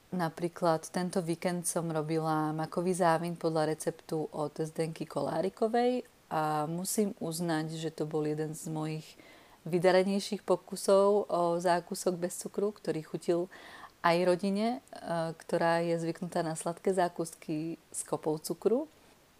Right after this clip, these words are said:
Ale určite mo-, moje podanie tohto receptu, e, chce samozrejme trošku vylepšiť a v tomto mám ešte kus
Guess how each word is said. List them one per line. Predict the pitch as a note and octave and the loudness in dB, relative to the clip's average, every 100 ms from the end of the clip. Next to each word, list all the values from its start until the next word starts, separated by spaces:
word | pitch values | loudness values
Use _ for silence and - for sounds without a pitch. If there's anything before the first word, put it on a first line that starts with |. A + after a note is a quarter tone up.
| _ | _
Ale | F#3 F3 F3 F3 F3 E3+ | 4 6 6 6 4 4
určite | F3 F3 G3 - | 2 0 -2 -2
mo-, | F#3 E3 D#3 - | -2 -2 -4 -2
moje | E3+ F#3 F#3 | 2 2 4
podanie | F3 F3+ F3+ E3+ | 4 4 2 0
tohto | E3+ - F3 | 0 2 0
receptu, | E3+ - E3+ - F#3 E3+ E3 E3 | 2 0 -2 -2 2 4 4 0
e, | D#3+ - E3+ D3+ C#3+ D3 | -4 -12 -8 -6 -6 -8
chce | - - - D#3 | -12 -2 4 4
samozrejme | E3 - D#3 D3+ D#3 E3 D#3 D#3 | 2 0 0 0 -2 -2 -2 -4
trošku | - D#3 - E3 | -4 -2 0 2
vylepšiť | D3 D3 - - G3+ - - - - - - - - | 2 2 0 0 0 -2 -20 -20 -20 -20 -20 -20 -2
a | E3+ D#3+ D#3 D3+ D3 | 2 4 2 0 -4
v | - - | -12 -4
tomto | E3+ D#3+ D#3 | -2 0 -2
mám | E3 D3+ - | -2 -2 -2
ešte | D#3 - D#3+ | -8 -4 -4
kus | - E3 | -2 -4